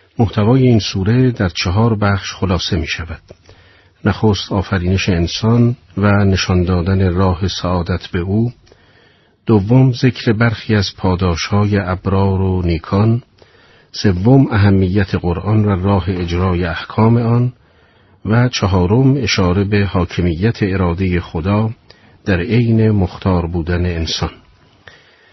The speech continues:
در آیات یکم تا سوم آمده است:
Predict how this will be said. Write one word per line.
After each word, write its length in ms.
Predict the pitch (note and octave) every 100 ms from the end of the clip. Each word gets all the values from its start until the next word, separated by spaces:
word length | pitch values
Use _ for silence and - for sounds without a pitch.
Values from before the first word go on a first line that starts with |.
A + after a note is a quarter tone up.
| _ _ -
در 140 | B2+
آیات 400 | C3 B2+ D3 D3
یکم 600 | D3 C#3 A#2 G2+ C3 C3+
تا 260 | C3 B2+ B2+
سوم 600 | - G#2 E2+ G#2 A#2+ B2
آمده 360 | G#2+ F2 E2+ G#2
است: 500 | A2+ G2+ - -